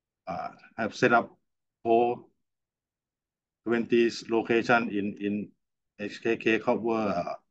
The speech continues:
about sixty, sixty percent of the, of the protected area. It's about, and we got, uh, one hundred twenty-three,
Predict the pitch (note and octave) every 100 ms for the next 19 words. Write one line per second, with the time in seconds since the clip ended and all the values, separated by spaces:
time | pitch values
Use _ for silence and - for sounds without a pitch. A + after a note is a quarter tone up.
0 | - G2 G#2+ A#2+ - _ _ _ - -
1 | B2 - - A#2+ - - _ - B2+ -
2 | C#3 C3 A#2 A#2+ A#2 G#2 G#2+ G2+ F2 -
3 | - _ _ _ _ _ _ _ _ _
4 | _ F#2+ G#2 G#2 F2+ E2+ - _ _ _
5 | _ _ _ _ _ _ _ _ _ _
6 | _ _ - G#2+ - A2 - G2+ F#2+ E2
7 | - _ _ _ _ _ - E2 E2+ E2+
8 | _ _ _ - G2 G#2+ A2 A2 A2+ A2
9 | A#2 A#2+ - _ _ _ _ _ _ F#2+
10 | F2 F2 C2+ - _ _ _ _ _ _
11 | _ _ _ _ _ _ _ _ _ _
12 | _ _ _ _ _ G#2 A2+ A#2 A#2 A#2+
13 | - _ _ _ _ _ _ _ A#2+ B2
14 | B2 A#2+ A#2 A2+ A2 A#2